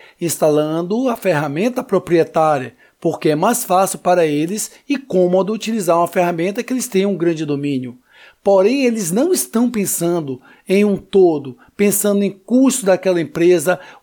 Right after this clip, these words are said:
quanto custa aquela licença, porque para ele é mais cômodo utilizar aquela ferramenta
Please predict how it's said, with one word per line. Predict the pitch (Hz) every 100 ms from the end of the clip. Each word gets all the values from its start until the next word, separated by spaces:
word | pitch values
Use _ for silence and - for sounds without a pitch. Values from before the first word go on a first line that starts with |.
| _
quanto | 202 269 285 262
custa | - 269 269 208
aquela | 185 175
licença, | 170 143 165 151 139 143
porque | 202 175 190
para | 165 190
ele | 185
é | 202
mais | 226 220
cômodo | - 185 190 202
utilizar | 214 214 233 151 170
aquela | 175 180
ferramenta | 202 185 185 165 180 247